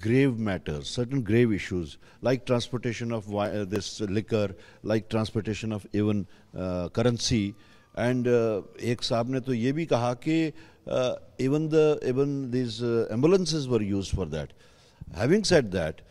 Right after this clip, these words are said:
हैरानगी की बात यह है, और जो, जो खुद भी उन्होंने हैरानगी का इजहार किया कैंडिडेट्स ने, कि ऐसे मौके पर वो नाके जिसके जो, अ,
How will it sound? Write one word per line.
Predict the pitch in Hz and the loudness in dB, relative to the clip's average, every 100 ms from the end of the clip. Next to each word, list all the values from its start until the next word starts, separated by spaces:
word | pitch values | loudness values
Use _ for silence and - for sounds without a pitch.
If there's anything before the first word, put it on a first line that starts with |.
| - - _ _ _ 82 | -20 -20 _ _ _ -2
हैरानगी | 104 135 175 185 | 4 6 6 0
की | 175 | -2
बात | 156 139 135 | 2 2 2
यह | 147 151 | 2 4
है, | 160 | 4
और | 156 | 2
जो, | 135 135 | 2 0
जो | 110 131 135 | 2 2 2
खुद | - 170 | 0 -2
भी | 180 220 | 0 2
उन्होंने | 180 156 147 | 2 2 2
हैरानगी | 123 110 110 110 117 | 2 2 0 -2 0
का | 123 117 110 | 2 4 4
इजहार | 104 98 98 | 2 2 0
किया | 92 98 113 139 | 0 0 2 2
कैंडिडेट्स | 107 98 95 95 98 131 | 0 0 0 0 0 -2
ने, | 175 185 - - _ | -4 -6 -16 -20 _
कि | 190 196 - - - _ - | -2 -2 -4 -20 -20 _ 4
ऐसे | 123 127 - 254 | 6 6 6 6
मौके | 220 175 165 147 | 6 4 4 4
पर | 151 175 | 4 4
वो | 175 185 | 4 2
नाके | 170 117 113 170 180 143 147 | 2 0 0 6 6 6 2
जिसके | 139 139 - 147 | 0 -4 -4 -4
जो, | 127 135 | -2 0
अ, | 127 | 0